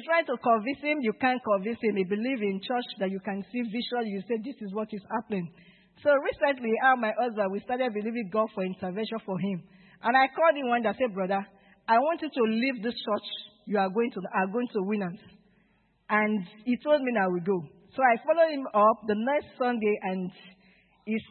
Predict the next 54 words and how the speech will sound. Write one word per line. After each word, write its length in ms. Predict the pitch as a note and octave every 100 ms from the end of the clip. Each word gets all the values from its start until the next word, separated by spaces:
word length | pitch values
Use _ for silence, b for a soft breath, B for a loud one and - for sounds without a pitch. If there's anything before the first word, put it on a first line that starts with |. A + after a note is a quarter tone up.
| -
he 240 | A#3 A3 G#3+
started 400 | C4+ C4+ C4 A3
Winans. 400 | A3+ G3 E3 - _ b -
So 100 | C#4+
the 140 | C4+
last 240 | D#4 B4 E4
time 140 | C#4+
I 80 | A3
called 240 | - B3+ A3+
him, 80 |
he 140 | G#3+ G#3+
shared 240 | D#4+ D#4
a 60 | A#3 -
testimony 480 | C#4 - C4 C4 B3
of 80 | G#3+
promotion 560 | G#3+ A3 C#4 G#3 F#3 G3+ - b b b -
for 80 | G#3+
his 160 | G#3+
wife 460 | F3+ C4+ A3 F#3+ F#3+ - _ _ E4+ G#3
about 240 | G#3 D4 D4
three 240 | C#4+ D4 D4+
Sundays 320 | C4 A#3+ A#3
he 80 | G#3+ F3+
joined 160 | G#3 G#3
the 80 | F3+
church. 160 | G3 F#3
So 80 | G#3+
I 80 |
just 160 | G#3+ C4+
want 160 | C4 A#3
to 80 |
give 160 | G3 A3+ F#3+
God 160 | G#3+ F#3
glory 180 | G#3 G#3+
for 160 | G3+
his 140 | F#3 F#3
salvation. 460 | F#3 F3 A#3+ C#4 D4 - B B B
And, 160 | - B3 C#4
and 80 | C4
I 80 | D4+
also 300 | E4+ - E4+ -
want 240 | G#3 C#4 D4+ C#4
to 40 |
appreciate 560 | A#3 A3 A3+ C4+ C4 G#3
God 160 | A#3 A#3
on 160 | B3+
behalf 320 | A3+ G#3+ A3+ G#3+
of 80 | G3
my 160 | G3 G3+
son, 320 | - A#3+ G3+ F#3
David. 320 | G#3+ F#3 F3 - b b b b
When 160 | A3+ F4
we 120 | D4+ B3
came 160 | C4+ C4